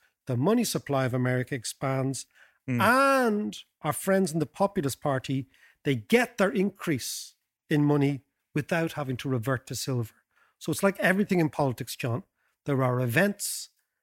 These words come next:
Speaker 1: and there are the trend. The
Speaker 2: Right.
Speaker 1: trend is that Jennings remains in politics,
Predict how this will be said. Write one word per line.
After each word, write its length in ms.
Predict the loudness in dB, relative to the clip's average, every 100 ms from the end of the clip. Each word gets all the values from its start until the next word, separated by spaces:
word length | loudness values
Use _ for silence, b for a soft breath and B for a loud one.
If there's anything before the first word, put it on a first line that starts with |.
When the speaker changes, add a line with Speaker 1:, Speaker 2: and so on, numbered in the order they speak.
| _ -4
Speaker 1:
and 140 | 0
there 160 | 2 0
are 80 | -2
the 80 | -4
trend. 680 | -6 -2 -2 -2 -8 -18 _ b b -4
The 100 | -2
Speaker 2:
Right. 80 | 2
Speaker 1:
trend 460 | 4 6 6 4 2
is 100 | 0
that 160 | -4 0
Jennings 440 | 2 4 2 2
remains 420 | 2 2 2 0
in 100 | -2
politics, 680 | -2 0 0 -2 -8 -8 -12